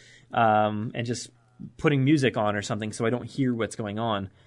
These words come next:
And I've become good at, like, getting out of a room if a trailer's on, or just turning a channel or looking away or scrolling past imagery on Twitter or whatnot, but because that's a, that's a landmine of, uh,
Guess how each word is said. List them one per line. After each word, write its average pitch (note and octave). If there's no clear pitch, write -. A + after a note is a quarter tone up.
And A2+
I've B2
become C#3
good C#3+
at, B2
like, A#2
getting C#3
out B2
of A#2+
a G#2+
room G#2+
if G2
a A2+
trailer's G2+
on, G2+
or G#2
just A2
turning B2+
a A2
channel G#2+
or G#2
looking A2+
away G#2
or G2+
scrolling C#3
past B2
imagery B2+
on A2+
Twitter A#2
or G2+
whatnot, G2+
but A2+
because A#2+
that's A#2
a, G#2
that's A2
a A2
landmine G#2
of, G2+
uh, G2